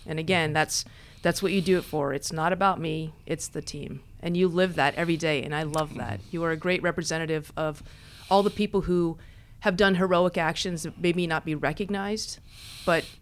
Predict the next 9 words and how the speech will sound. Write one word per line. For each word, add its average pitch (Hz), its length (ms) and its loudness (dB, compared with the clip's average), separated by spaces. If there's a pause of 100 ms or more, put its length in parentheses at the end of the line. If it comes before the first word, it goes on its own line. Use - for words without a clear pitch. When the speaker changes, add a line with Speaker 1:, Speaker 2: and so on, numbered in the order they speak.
(160)
Speaker 1:
I 180 100 2
love 180 280 2
that 170 160 0
you 170 200 -4
can 160 440 -6
represent 160 460 -4
that 160 160 -2
medal 160 460 0
and, 143 340 -4